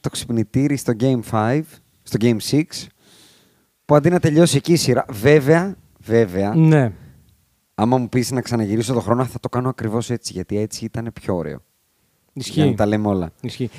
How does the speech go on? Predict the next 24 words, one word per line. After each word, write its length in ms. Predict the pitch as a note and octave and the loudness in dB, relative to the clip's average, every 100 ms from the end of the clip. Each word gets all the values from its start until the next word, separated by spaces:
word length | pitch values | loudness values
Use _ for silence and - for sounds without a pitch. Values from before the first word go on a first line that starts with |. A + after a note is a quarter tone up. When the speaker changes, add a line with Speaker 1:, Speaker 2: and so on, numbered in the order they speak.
| D#3 - | -16 -2
Speaker 2:
Και 100 | D#3+ | 2
το 100 | E3 | 2
κοιμήθηκα 420 | E3 E3 E3 F3+ | 2 2 2 0
είναι 100 | F3 | 0
λίγο 180 | F3+ F3+ | 0 0
σχετικό. 640 | F3+ C#3 - E3 C3 C3+ | 0 -2 4 6 6 2
Κοιμήθηκα 340 | - C#3 C#3 D#3+ | -2 -2 0 2
το 80 | |
δεύτερο 340 | D3 D#3+ E3 C3+ | 4 4 2 0
βράδυ, 520 | A#2+ A#2+ G#2+ B2+ C#3+ | 0 -2 0 -2 -4
διότι 500 | D3 B2 C3+ A#2+ C3 | -4 0 0 0 -4
το 180 | A2+ C3+ B2 B2 A#2+ A#2+ G#2+ | 0 2 4 2 2 -2 -2
πρώτο 320 | C#3 D3+ D#3+ | 4 4 4
βράδυ, 680 | C#3 C3+ C#3+ C3+ C#3 E3+ G3 _ _ - | 0 2 2 0 0 -2 -2 _ _ -14
κοίτα, 180 | - - - | -6 -4 2
έχουμε 380 | E3 - G3+ | 2 4 2
πολλούς 380 | G3+ E3 D3+ E3+ | 6 6 8 6
στην 140 | - E3 | 4 4
παρέα, 580 | C#3+ C3 B2+ B2+ C3 - _ _ _ _ _ | 4 4 4 2 0 -6 _ _ _ _ _
συμπεριλαμβανομένων 1080 | - - D3 D3+ D3 D3 C3+ C#3 C#3 D#3+ F3+ | -12 -4 4 6 6 4 4 2 4 2 2
και 120 | E3+ - _ - | -4 -8 _ 0
παρόντων 580 | C3+ C3+ D#3+ C3 A#2 | 4 6 6 4 0
δηλαδή, 300 | A2 A2 G#2+ A2 | -2 -6 -6 -2
Speaker 1:
Ναι. 280 | A#2 A2 F2+ | 4 4 2